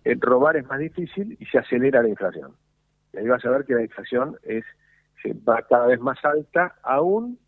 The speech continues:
con el mismo agujero fiscal. Y eso es lo que está viviendo la Argentina de hoy.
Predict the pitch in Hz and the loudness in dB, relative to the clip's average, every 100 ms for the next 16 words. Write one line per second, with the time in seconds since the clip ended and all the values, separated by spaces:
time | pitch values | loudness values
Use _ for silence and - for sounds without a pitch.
0 | _ - 113 120 151 147 123 - 120 - | _ -4 -4 -4 -4 -4 -4 -4 -6 -6
1 | 151 - 104 - _ _ _ _ _ _ | -8 -2 -2 -2 _ _ _ _ _ _
2 | _ _ _ - 120 147 185 156 131 139 | _ _ _ -8 -6 -2 0 0 0 0
3 | 135 131 127 107 110 107 117 113 104 92 | 0 0 0 0 -2 -8 -8 -4 -2 -2
4 | 87 - | -4 -10